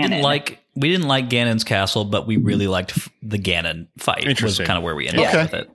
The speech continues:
Speaker 2: And
Speaker 1: Yeah.
Speaker 2: we didn't love Ganondorf either. Like, it was fine, but the Ganon fight obviously is phenomenal. But, um, like, Ganon's castle, Ganondorf fight, escape from the castle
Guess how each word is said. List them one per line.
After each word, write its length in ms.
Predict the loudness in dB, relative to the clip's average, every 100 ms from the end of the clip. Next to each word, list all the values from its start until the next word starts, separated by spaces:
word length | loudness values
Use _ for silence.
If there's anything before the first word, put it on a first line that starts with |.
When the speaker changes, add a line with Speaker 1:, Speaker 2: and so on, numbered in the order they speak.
| -2
Speaker 2:
And 100 | 0
Speaker 1:
Yeah. 40 |
Speaker 2:
we 60 | 2
didn't 240 | 0 -2 2
love 300 | 2 2 0
Ganondorf 800 | 0 0 0 -2 0 2 2 -2 -2
either. 500 | 0 2 0 -2 -2 0
Like, 180 | 0
it 60 | 0
was 180 | 0 -2
fine, 640 | -2 -2 0 -2 -6 -4 -4 -4 _ _
but 460 | -2 2 2 0 -4
the 80 | -4 -2
Ganon 500 | 0 2 2 0 -2
fight 240 | 0 0 0
obviously 560 | 0 0 -4 -2 0
is 120 | 0 0
phenomenal. 640 | 2 2 2 0 -2 -2
But, 180 | 0 0 0
um, 360 | -2 -2 -2 0
like, 300 | 0 0 -2
Ganon's 340 | 0 2 0 0
castle, 520 | 0 0 0 -4 -2
Ganondorf 540 | 0 0 0 0 -2 0
fight, 340 | 0 2 -2
escape 480 | -4 -4 0 0 0
from 160 | -2 -2
the 80 | 0
castle 680 | 0 0 0 -2 -2 -4